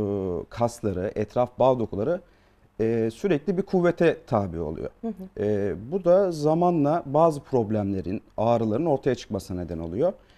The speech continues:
Speaker 1: Yani özetleyecek olursak omuz ekleminde kemik yapıdan çok, e, bağ dokusu dediğimiz, tendon,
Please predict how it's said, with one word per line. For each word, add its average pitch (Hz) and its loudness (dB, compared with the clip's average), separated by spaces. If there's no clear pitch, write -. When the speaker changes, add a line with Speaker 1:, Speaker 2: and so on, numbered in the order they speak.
Speaker 1:
Yani 175 0
özetleyecek 175 -2
olursak 180 0
omuz 190 0
ekleminde 131 0
kemik 190 -2
yapıdan 120 -2
çok, 196 -4
e, 107 0
bağ 160 8
dokusu 113 -2
dediğimiz, 92 -6
tendon, 117 0